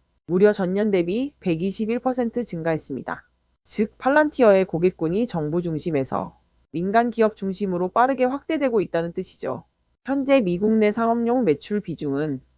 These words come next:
전체의 이십오 퍼센트에서 삼십사 퍼센트로 늘었습니다. 팔란티어는 사 분기에도 세 자릿수 성장률을 자신하고 있습니다. 본문 사 시장 반응.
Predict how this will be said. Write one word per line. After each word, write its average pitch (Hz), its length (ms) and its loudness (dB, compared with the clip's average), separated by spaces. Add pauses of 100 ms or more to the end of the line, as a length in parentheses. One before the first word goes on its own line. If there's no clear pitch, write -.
(260)
전체의 196 580 4
이십오 175 320 -2
퍼센트에서 208 720 2
삼십사 262 540 -4
퍼센트로 226 560 2
늘었습니다. 160 680 -2 (340)
팔란티어는 262 760 2
사 262 180 2
분기에도 269 520 4
세 262 160 0
자릿수 277 380 2
성장률을 254 560 2
자신하고 170 540 -2
있습니다. - 500 -6 (340)
본문 196 460 2
사 240 160 -2
시장 240 300 0
반응. 139 420 -2